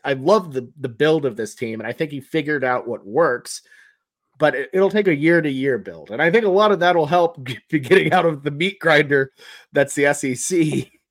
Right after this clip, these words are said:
<laughs> or, or that, or out of the meat grinder that's the Big Twelve and into the S E C, which, while it's pretty, like, there are good teams in it, it's not,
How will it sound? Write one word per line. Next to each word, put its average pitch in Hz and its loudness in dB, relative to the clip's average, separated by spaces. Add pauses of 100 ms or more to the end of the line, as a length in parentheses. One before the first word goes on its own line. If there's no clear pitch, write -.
(100)
<laughs> - -20
or, 156 4
or 160 4
that, 165 4
or 151 -2 (140)
out 180 6
of 190 2
the 151 -4
meat 208 2
grinder 190 4
that's 160 -2
the 151 -8
Big 156 2
Twelve 151 4
and 135 0
into 170 -2
the 151 4
S 147 0
E 139 -2
C, 160 0
which, 131 -2 (260)
while 151 6
it's 151 2
pretty, 160 2
like, 147 2
there 165 8
are 151 4
good 127 0
teams 170 2
in 131 0
it, 120 -2 (100)
it's 135 -6
not, 143 4